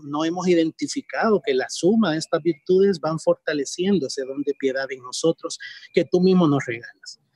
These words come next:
Por eso te queremos pedir, Señor, que por medio de este don tú puedas ahondar nuestra confianza en ti, esa confianza para poder decirte que sí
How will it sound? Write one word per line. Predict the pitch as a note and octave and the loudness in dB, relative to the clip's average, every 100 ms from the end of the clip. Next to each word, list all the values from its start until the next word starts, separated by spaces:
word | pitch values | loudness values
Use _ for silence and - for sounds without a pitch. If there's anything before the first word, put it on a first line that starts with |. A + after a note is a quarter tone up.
| _ - | _ 0
Por | E3 | 2
eso | E3+ D#3 | 2 0
te | E3+ | -2
queremos | E3 D#3+ E3 - | 2 0 0 0
pedir, | C#3+ D3 E3+ | 2 2 2
Señor, | D#3 C#3+ C#3+ F#3 F3+ | -2 -4 0 0 0
que | D3+ | -2
por | C#3 C3+ B2+ | -2 -2 0
medio | C#3+ G#3 G3+ E3+ | 2 4 4 2
de | |
este | E3 - C#3+ | -2 0 0
don | D3 D#3+ D#3 _ _ _ - | 0 -4 -8 _ _ _ -4
tú | D3 | -2
puedas | - D#3 E3 D#3+ - - _ _ _ _ - - _ | 2 2 2 -2 -6 -10 _ _ _ _ -20 -20 _
ahondar | C#3+ C#3+ C3 B2 B2 D#3+ F#3+ | -4 -2 -4 -4 0 2 4
nuestra | E3 D#3 - C#3 | 4 2 -2 -4
confianza | B2+ A#2+ D3+ D#3 D3+ C3 | -4 -6 0 0 0 -4
en | A2+ | -4
ti, | - F#3 - _ _ _ - | 0 0 -2 _ _ _ -8
esa | B2 D3+ | -6 -4
confianza | - D#3 C#3 D#3+ F3 F#3 | 0 0 2 0 2 0
para | F3+ D3+ C#3 | 0 0 -2
poder | C3 C#3+ D#3 | -2 -2 -2
decirte | D#3 - E3 D#3 F3+ | -4 0 0 0 -2
que | D3 | -2
sí | - A3 A3 | 2 2 2